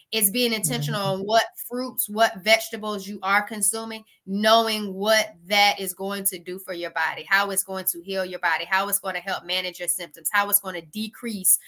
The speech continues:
Speaker 1: whatever diagnosis you might have been,
Speaker 2: Mm-hmm.
Speaker 1: um, you know, diagnosed with. So I feel like sometimes most people look at plant-based and they think about all the things they can't have, and they're not embracing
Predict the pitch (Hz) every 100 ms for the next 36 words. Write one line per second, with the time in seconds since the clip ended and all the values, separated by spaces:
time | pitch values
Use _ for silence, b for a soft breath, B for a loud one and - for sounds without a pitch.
0 | B B 190 208 208 196 196 190 190 185
1 | 185 185 185 185 180 170 185 185 180 175
2 | 180 170 175 170 165 165 196 233 - 156
3 | 165 _ _ _ _ - 220 190 180 b
4 | b b - 180 202 196 190 196 185 185
5 | 165 190 156 143 - b b - 214 190
6 | 196 262 247 226 208 196 - 233 220 233
7 | 214 196 190 - - - 190 208 220 226
8 | 269 - 196 214 214 165 226 208 175 208
9 | 208 208 185 175 220 208 202 185 196 196
10 | 196 202 190 180 170 220 208 226 226 226
11 | 196 196 190 190 190 180 170 185 196 190